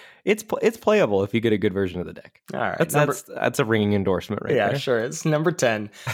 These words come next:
Speaker 2: Swift Response is a very powerful card that didn't have a great home in the format because white wanted to be aggressive.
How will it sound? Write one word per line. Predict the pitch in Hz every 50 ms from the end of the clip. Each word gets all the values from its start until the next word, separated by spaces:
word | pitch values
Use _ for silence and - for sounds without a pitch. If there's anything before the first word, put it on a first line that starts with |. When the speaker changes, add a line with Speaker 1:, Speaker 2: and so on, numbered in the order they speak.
| - -
Speaker 2:
Swift | - - 185 202 196 220
Response | 202 190 - - 170 160 156 147 - -
is | 139 120
a | 131 123
very | 113 104 127 127 131 131 135 135 131
powerful | 131 - 123 117 117 117 - 127 117
card | - 113 110 107 107 104 107 95 - - _ -
that | 139 131 131 -
didn't | 190 208 269 214
have | 175 170 170 170
a |
great | 151 151 147 147
home | 143 147 139 139
in | 135
the | 127
format | - - 123 123 123 123 123 120 - -
because | - 104 - 113 -
white | 101 101 101 101 -
wanted | - 92 92 92 92 92 -
to | -
be | - - 90 80
aggressive. | 55 85 - - 85 85 - - - - -